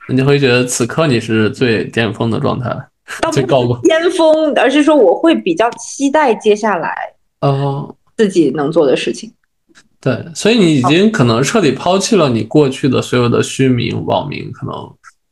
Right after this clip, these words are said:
Speaker 1: 已经跟那个
Speaker 2: 对啊，这些东西就是
Speaker 1: 对，对。
Speaker 2: 真的是不重要。<laughs>
Speaker 1: 对，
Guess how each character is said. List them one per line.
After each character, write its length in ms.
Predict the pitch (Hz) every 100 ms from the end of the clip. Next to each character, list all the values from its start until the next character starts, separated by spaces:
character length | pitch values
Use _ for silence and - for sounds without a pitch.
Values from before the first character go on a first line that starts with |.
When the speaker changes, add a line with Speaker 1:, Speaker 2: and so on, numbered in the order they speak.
| _ _ _ -
Speaker 1:
已 120 | 131
经 120 | 123
跟 100 | 175
那 180 | 196 214
个 320 | 147 - 359 381
Speaker 2:
对 80 |
啊， 0 |
这 0 |
些 100 | 359
东 140 | 349 392
西 400 | 330 269 196 - _ -
就 140 | 277
是 220 | 269 247
Speaker 1:
对， 220 | 185 - 147 - _ _ -
对。 120 | 110
Speaker 2:
真 160 | 277 285
的 140 | 240
是 540 | 220 190 170 175 - _ _
不 120 | 180
重 240 | 170 196 156
要。 220 | - - 240 -
<laughs> 200 | - -
Speaker 1:
对， 160 | -